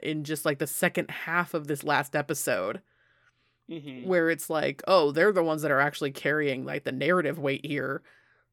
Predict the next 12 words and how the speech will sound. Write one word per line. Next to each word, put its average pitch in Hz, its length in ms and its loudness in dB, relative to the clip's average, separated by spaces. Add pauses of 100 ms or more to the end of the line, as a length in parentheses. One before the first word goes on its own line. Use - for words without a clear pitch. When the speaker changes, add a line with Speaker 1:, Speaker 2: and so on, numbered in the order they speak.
(220)
Speaker 1:
because 165 280 2
they 156 160 2
both 151 320 0
Speaker 2:
Mm-hmm. 135 160 0
Speaker 1:
have - 60 -18
taken 160 300 0
their 151 120 -2
characters 151 480 -2
to 160 40 -12
the 156 80 -4
logical 147 540 0
end. 170 440 2